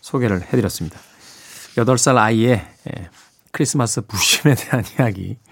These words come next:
들려드렸습니다. 선물 받았을 거예요. 산타클로스 할아버지가 선물 주셨죠? 네.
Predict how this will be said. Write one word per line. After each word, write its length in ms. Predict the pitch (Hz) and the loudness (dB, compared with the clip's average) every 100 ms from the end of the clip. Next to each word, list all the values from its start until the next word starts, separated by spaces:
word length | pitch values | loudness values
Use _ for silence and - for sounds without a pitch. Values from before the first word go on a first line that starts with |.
| - - _ - | -20 -20 _ -4
들려드렸습니다. 680 | 120 110 120 101 - 90 95 - - - | -2 -2 -4 -6 -6 -8 -10 -18 -20 -8
선물 320 | - 151 165 | 0 4 4
받았을 500 | - 117 135 151 160 | 2 -2 0 0 0
거예요. 460 | - 113 107 113 _ | 0 0 0 -2 _
산타클로스 560 | - 151 143 143 131 135 | -6 -4 -2 -2 -2 0
할아버지가 380 | 131 117 127 | 0 0 0
선물 340 | 143 156 143 160 - _ _ | -2 0 0 0 -4 _ _
주셨죠? 500 | - 123 127 - 202 - _ | -4 0 2 2 0 0 _
네. 100 | - | -4